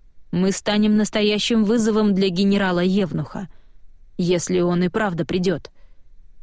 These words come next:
И если мы сможем разгромить его сразу, что помешает нам завоевать всю провинцию Хэнань за лето? Мы сможем взять под контроль центр и все земли южнее Южной реки.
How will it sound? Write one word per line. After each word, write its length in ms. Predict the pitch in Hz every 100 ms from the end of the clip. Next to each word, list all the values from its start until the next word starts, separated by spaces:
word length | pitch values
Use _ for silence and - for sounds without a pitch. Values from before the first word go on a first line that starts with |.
| -
И 60 |
если 400 | 202 208 254 233 220
мы 180 | 220
сможем 640 | 226 220 220 233 196 185 170 -
разгромить 640 | 208 196 208 208 220 -
его 180 | 175 180
сразу, 540 | - 220 240 185 143 - - - -
что 260 | - - 208
помешает 560 | 277 285 - 277 277
нам 180 | 262 254
завоевать 600 | 214 226 226 226 214 233
всю 240 | - - 247
провинцию 600 | 247 226 233 226 226 220
Хэнань 480 | - 202 202 240 226
за 120 | 233
лето? 440 | 247 202 - 156 - - - - - - - 175
Мы 160 | 175
сможем 420 | 165 190 196 208
взять 300 | 190 208 208
под 160 | - -
контроль 420 | 202 196 208 196
центр 480 | - 202 214 233 220 - - - -
и 80 | 196
все 280 | - 233 240
земли 360 | 202 247 233
южнее 540 | 226 226 190 226 233 233
Южной 460 | 202 226 208 226
реки. 420 | 233 220 220 170